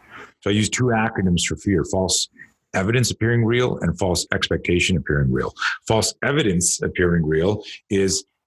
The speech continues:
Anthony's two hundred pounds. He therefore can beat me up because size matters. I'm gonna die tomorrow. I'm going home. I avoid it. The false evidence creates the false expectation, the movie. Your dad comes in and says, "You don't even know what's gonna happen."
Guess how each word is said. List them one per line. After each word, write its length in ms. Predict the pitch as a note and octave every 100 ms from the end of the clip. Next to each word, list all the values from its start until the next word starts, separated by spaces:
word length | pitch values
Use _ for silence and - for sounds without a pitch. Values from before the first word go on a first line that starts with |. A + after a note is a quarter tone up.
| -
Anthony's 440 | A2 A#2 A#2+ A2+
two 140 | - A2+
hundred 240 | G2+ F#2
pounds. 320 | G2+ G2+ G2+
He 140 | - G#2
therefore 400 | G2+ F#2+ G#2 F#2
can 160 | E2+
beat 200 | E2+ G2
me 140 | F2 F2+
up 180 | F2+ -
because 300 | E2 D#2+ -
size 300 | E2+ E2 F2+
matters. 400 | E2 E2 E2 D#2
I'm 120 | E2
gonna 140 | E2
die 300 | D2 D2+ D#2
tomorrow. 400 | D2+ C#2+ C2 - - - - _
I'm 200 | E2+ F2
going 240 | E2 D#2+
home. 260 | D2 F#2+ E2+
I 80 | D#2+
avoid 300 | D2+ F2 D2
it. 100 | - - - - D3
The 160 | D3 F#3
false 340 | - B2+ B2+ - B2+
evidence 520 | C#3+ B2 F#2 G2 -
creates 540 | - G#2+ G#2+ A2 -
the 140 | G2+ F#2+
false 340 | G#2 G2 -
expectation, 840 | G#2+ - F2+ F2 F#2 F#2+ C#3+ C#3+
the 60 | G#2
movie. 480 | F#2 G#2 A#2+ D3 - - -
Your 100 | G2
dad 340 | G2+ A#2 C#3
comes 240 | B2+ A2 F#2+
in 100 | G#2
and 100 | F#2+
says, 180 | A#2+
"You 60 | A#2
don't 100 | D3
even 140 | C3
know 100 | A2+
what's 160 | D#3 -
gonna 160 | G2+ -
happen." 320 | D#2+ -